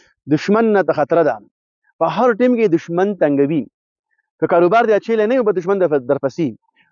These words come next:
بهر ملک یې او ستا په کور کې بچي دي، واړه واړه بچي دي، مور او پلار دي دي، بیبي دي ده. لیکن ته وایې که زه بهر ته ځم، نو دشمنان به راځي، نو ما کور والا یا مور او پلار، هغو به راوړي، کور، کور ته به راوړي، او بې عزتۍ نه به کوي، او مسلې به جوړېږي. ټینشن مه کوه، ورور ژوند دی، دی ګوره.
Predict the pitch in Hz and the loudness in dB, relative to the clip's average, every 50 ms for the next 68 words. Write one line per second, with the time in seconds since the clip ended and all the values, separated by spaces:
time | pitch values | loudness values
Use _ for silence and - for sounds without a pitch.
0 | _ - 165 175 165 220 247 247 226 240 247 240 214 247 254 247 202 180 - - | _ -4 -2 0 0 0 0 2 2 0 0 0 0 2 2 2 2 2 0 0
1 | 220 214 208 175 - 226 233 202 185 175 170 139 147 147 147 - 208 185 185 160 | 0 0 0 0 2 0 0 2 2 0 -2 0 -2 -4 -4 -4 -2 0 2 4
2 | 156 160 175 175 156 139 135 127 131 131 - 202 175 165 151 143 143 143 135 131 | 4 4 4 4 4 2 2 0 -2 -6 -6 -8 -6 -6 -4 -2 -2 -4 -2 -2
3 | 151 175 185 175 151 151 135 139 127 120 - _ _ _ _ - 143 156 160 220 | 0 0 0 0 0 -2 -2 -4 -6 -8 -10 _ _ _ _ -4 -2 -2 0 0
4 | 202 190 160 139 120 - _ - _ _ _ _ - 170 226 220 233 220 214 262 | 0 2 2 0 0 -2 _ -20 _ _ _ _ -2 0 0 0 0 0 2 2
5 | 262 247 233 233 240 233 214 240 226 240 233 226 214 233 240 233 220 196 170 160 | 4 4 4 2 2 2 2 2 0 2 0 0 0 2 0 0 0 0 0 -2
6 | 170 170 175 196 208 196 190 180 170 180 196 185 175 185 185 180 170 - - _ | 0 0 0 0 2 4 4 4 4 4 2 0 2 2 2 2 0 -2 -4 _
7 | _ _ _ _ _ _ _ 196 202 202 190 175 165 156 151 165 175 175 185 180 | _ _ _ _ _ _ _ 2 4 4 4 4 4 4 2 2 0 0 2 2
8 | 165 156 175 202 202 185 151 - _ _ _ _ _ _ _ _ _ _ - 156 | 0 2 2 2 2 2 0 -4 _ _ _ _ _ _ _ _ _ _ 0 0
9 | 165 175 214 214 196 175 180 196 208 196 180 147 - 175 180 143 139 _ - 208 | 2 2 2 2 2 4 4 4 4 2 0 0 0 -2 -4 -4 -8 _ 0 0
10 | 220 196 202 175 165 160 160 175 190 196 180 170 165 151 139 127 120 120 135 143 | 2 2 2 2 2 2 4 4 4 2 2 2 2 2 0 -2 -4 -4 -2 0
11 | 143 143 139 175 180 180 170 160 156 160 151 147 139 127 - _ _ _ _ 127 | 0 0 0 0 0 0 0 -2 0 0 0 0 0 -2 -4 _ _ _ _ -6
12 | 139 - 170 170 185 170 165 151 156 151 151 151 143 139 131 - 131 156 156 - | -4 0 2 2 4 4 4 2 2 2 2 0 0 -2 -4 -4 -6 -6 -4 -4
13 | 156 156 170 - - 147 143 147 151 156 147 156 151 147 143 143 147 143 143 135 | -2 -2 -2 0 2 2 4 4 2 4 2 0 0 2 0 0 0 0 0 -2
14 | 139 - - | -4 -6 -8